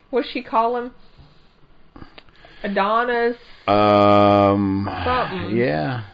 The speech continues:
Speaker 2: Yeah, a god, a golden god. I don't know.
Speaker 1: <laughs> Something. And
Speaker 2: Now,
Speaker 1: Joe
Speaker 2: keep in mind that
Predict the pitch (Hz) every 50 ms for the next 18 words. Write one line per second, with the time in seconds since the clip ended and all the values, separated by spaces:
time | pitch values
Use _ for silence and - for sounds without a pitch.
0 | - - _ _ - 127 120 107 101 92 95 92 87 87 90 90 87 87 92 98
1 | 101 101 101 90 80 87 87 92 95 95 98 92 90 85 90 95 98 98 101 101
2 | - - - - - - 226 - 285 294 - - - - - 294 311 277 285 277
3 | - - 214 175 214 262 - - - - - - - - 247 233 240 226 226 226
4 | 214 247 247 254 262 269 269 294 285 151 127 113 110 113 131 131 120 101 92 85
5 | 82 -